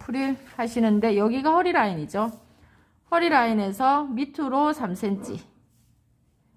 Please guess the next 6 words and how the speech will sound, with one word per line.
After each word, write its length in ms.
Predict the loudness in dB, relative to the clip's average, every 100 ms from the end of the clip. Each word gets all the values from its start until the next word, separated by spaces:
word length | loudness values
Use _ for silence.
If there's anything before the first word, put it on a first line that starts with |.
| _ -2
밑으로 520 | -2 0 2 4 2
삼 220 | 2 -2
센치 300 | 0 -2 0
합니다. 440 | -2 -2 -4 -10 -10 _ _ _ -2
이 120 | 4
부분이 800 | 6 4 4 4 4 2 -2